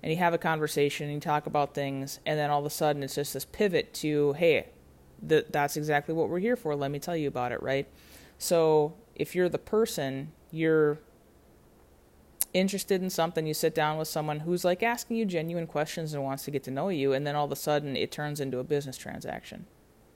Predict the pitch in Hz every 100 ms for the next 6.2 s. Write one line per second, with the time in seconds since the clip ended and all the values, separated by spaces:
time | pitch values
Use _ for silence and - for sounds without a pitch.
0 | _ - - - - - - _ - -
1 | - - _ - - _ _ _ _ -
2 | - 190 202 139 175 208 220 214 202 190
3 | - 160 143 151 - 160 165 160 165 160
4 | 147 143 165 151 123 143 143 170 180 180
5 | 214 226 220 160 143 147 143 147 151 175
6 | 160